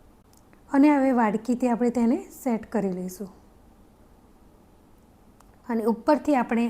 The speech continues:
આ રીતે પિસ્તા અને બદામની કતરણથી આપણે તેને ગાર્નિશ કરી લઈશું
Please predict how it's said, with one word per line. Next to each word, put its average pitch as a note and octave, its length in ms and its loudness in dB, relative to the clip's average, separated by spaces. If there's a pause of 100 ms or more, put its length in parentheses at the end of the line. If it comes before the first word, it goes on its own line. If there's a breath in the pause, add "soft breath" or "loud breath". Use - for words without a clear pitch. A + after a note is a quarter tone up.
આ A3+ 120 2
રીતે A3+ 300 -2 (840 soft breath)
પિસ્તા D#4+ 460 0
અને A3+ 220 2
બદામની A#3 480 0
કતરણથી B3 560 -2
આપણે B3 200 -2
તેને A#3+ 280 0
ગાર્નિશ G#3+ 440 0
કરી C4+ 220 0
લઈશું C#4+ 360 -2